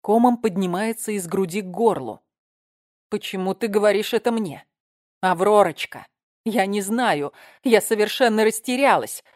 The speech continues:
Что делать? Что нам делать?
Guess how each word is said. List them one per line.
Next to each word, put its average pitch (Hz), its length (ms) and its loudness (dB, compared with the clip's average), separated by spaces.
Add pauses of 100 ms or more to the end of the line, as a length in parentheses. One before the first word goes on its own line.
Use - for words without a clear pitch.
(280)
Что - 340 -10
делать? 220 600 -8 (280)
Что - 300 2
нам 233 240 6
делать? 247 500 0